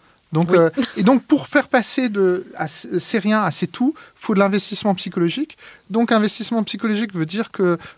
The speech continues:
Speaker 1: on a du mal à avoir de la distance. Et c'est pour ça qu'il faut qu'il y ait d'autres personnes qui nous disent, euh, «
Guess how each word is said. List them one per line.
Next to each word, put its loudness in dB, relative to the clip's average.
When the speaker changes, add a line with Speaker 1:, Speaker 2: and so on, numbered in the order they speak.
Speaker 1:
on -2
a 2
du -2
mal 4
à 4
avoir -2
de -4
la -4
distance. -10
Et -8
c'est -6
pour -10
ça -4
qu'il -10
faut -8
qu'il -8
y -2
ait -4
d'autres -6
personnes -4
qui -6
nous -4
disent, -6
euh, « 0